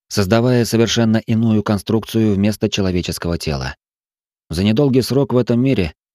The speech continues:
я уже видел много чудовищного дерьма, но Оскалу удалось меня удивить. Хтонический ужас, который возвышался перед нами, своим обликом доказывал, насколько я был ограничен. Четырехрукий львиноморд —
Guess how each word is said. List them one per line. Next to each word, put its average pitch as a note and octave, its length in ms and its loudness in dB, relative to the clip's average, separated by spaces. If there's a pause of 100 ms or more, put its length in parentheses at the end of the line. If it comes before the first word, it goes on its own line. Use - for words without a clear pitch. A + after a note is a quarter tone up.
(120)
я G#2+ 160 0
уже A2 220 0
видел A#2+ 280 2
много A#2 380 0
чудовищного E2+ 600 -2
дерьма, E2 400 -2 (420)
но F2+ 180 0
Оскалу F2+ 540 -2 (260)
удалось G#2+ 440 0
меня G#2 300 0
удивить. E2 480 -4 (420)
Хтонический G2+ 680 -2
ужас, G2+ 460 -2 (160)
который F#2 340 -2
возвышался F2+ 580 -2
перед F2 240 -2
нами, E2+ 400 -2 (280)
своим B2+ 340 0
обликом B2+ 480 0
доказывал, A#2 600 0
насколько A2 500 -2
я A2 160 0
был G2 180 -2
ограничен. F2 680 -6 (800)
Четырехрукий G2+ 760 0
львиноморд — F#2+ 800 -2